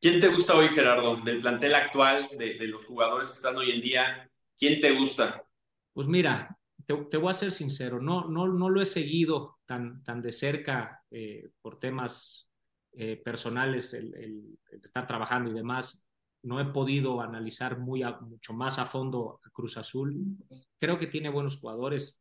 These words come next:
Speaker 2: tiene jugadores de selección, tiene jugadores extranjeros que, que, a ver, tampoco es que, que, que, que esté todo mal, pero, pero creo que está faltando un, una buena guía,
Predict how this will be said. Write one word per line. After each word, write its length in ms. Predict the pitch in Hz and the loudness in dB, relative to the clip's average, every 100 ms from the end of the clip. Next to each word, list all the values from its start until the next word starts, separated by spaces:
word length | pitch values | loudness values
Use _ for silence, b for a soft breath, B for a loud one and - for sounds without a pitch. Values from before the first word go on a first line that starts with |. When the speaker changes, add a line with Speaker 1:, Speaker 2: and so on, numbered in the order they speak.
| _ _ - | _ _ -6
Speaker 2:
tiene 240 | 131 131 | -4 -4
jugadores 320 | 123 120 120 | -6 -4 -6
de 80 | 110 | -6
selección, 680 | - 104 - 127 131 135 135 _ _ _ | -10 -12 -8 -4 -4 -4 -8 _ _ _
tiene 200 | - 143 | -4 -2
jugadores 420 | 143 135 123 131 123 | -2 -4 -6 -6 -8
extranjeros 560 | - 117 113 127 123 | -10 -12 -8 -8 -8
que, 280 | - 120 120 - | -6 -6 -8 -10
que, 160 | 117 _ | -16 _
a 100 | - | -16
ver, 240 | 104 120 110 | -12 -10 -10
tampoco 400 | 107 - 127 135 | -12 -8 -6 -6
es 100 | 131 | -6
que, 300 | 131 113 - | -6 -8 -10
que, 320 | - 107 104 _ _ | -14 -12 -14 _ _
que, 220 | - 107 - | -18 -18 -18
que 100 | 110 | -20
esté 220 | - 131 | -12 -10
todo 300 | 135 135 123 | -4 -2 -2
mal, 400 | 123 131 117 - _ _ _ _ - | -2 -4 -4 -8 _ _ _ _ -2
pero, 680 | 143 143 139 139 139 - - | 2 4 2 2 -2 -6 -4
pero 220 | 135 131 | -2 -2
creo 180 | 143 147 | -2 -2
que 100 | 151 | -4
está 220 | - 143 | -4 -6
faltando 840 | 143 139 135 131 135 135 131 - | -4 -6 -4 -4 -4 -4 -4 -8
un, 440 | - 123 131 131 131 | -6 -6 -6 -10 -12
una 220 | 127 127 | -10 -8
buena 320 | 123 127 127 110 | -6 -6 -6 -8
guía, 480 | 127 170 185 220 | -2 0 0 -2